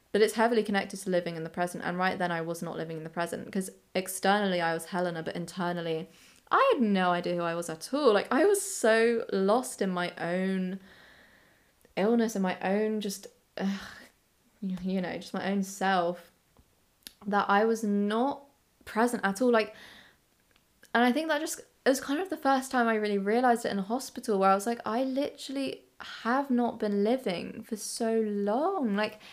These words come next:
every conversation I had with, like, I'm so sorry if you had a conversation with me from literally all of year twelve, because, I mean, even though September me was kind of, was kind of a slay no, <laughs> but, like,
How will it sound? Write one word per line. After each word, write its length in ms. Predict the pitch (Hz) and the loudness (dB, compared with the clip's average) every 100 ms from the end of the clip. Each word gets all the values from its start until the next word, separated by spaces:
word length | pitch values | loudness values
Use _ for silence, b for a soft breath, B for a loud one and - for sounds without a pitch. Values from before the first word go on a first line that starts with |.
| B B B _ _ | B B B _ _
every 300 | 247 277 311 | 0 0 -4
conversation 640 | 277 262 240 240 247 254 233 | -2 -2 0 4 2 2 0
I 100 | 196 | -2
had 300 | 196 202 226 | 0 -2 -2
with, 160 | 214 | -2
like, 180 | 220 - | 0 2
I'm 220 | 269 339 | 2 0
so 360 | - - 233 269 | -4 0 2 2
sorry 440 | 269 202 202 277 | 0 2 4 2
if 140 | 269 240 | 0 0
you 60 | |
had 80 | 208 | -2
a 40 | |
conversation 500 | 208 196 196 196 196 | 0 -4 -2 -2 -2
with 100 | 190 | -6
me 100 | 190 190 | -4 -6
from 340 | 190 180 - - - | -4 -6 -10 -14 -2
literally 380 | 196 - 202 | -2 0 -2
all 160 | - 185 | -2 -2
of 100 | 185 | -2
year 80 | 185 | -6
twelve, 360 | - 175 170 - | -4 -2 -2 0
because, 260 | 214 214 B B B B B _ _ _ | 0 0 B B B B B _ _ _
I 80 | 240 | 4
mean, 140 | 262 294 | 4 2
even 140 | 294 | 2
though 100 | 262 | 2
September 440 | 247 - - 202 | 2 0 0 0
me 140 | 196 190 | 2 0
was 160 | 185 | -2
kind 240 | 185 190 180 | -2 -2 0
of, 320 | 180 175 190 | 0 -4 -8
was 120 | 190 | -14
kind 160 | - 190 | -6 -6
of 60 | 180 | -6
a 40 | |
slay 260 | - 180 - | -6 -6 -4
no, 260 | - - | -6 2
<laughs> 120 | 277 | 2
but, 240 | 277 320 302 | 6 6 8
like, 260 | 370 320 | 6 2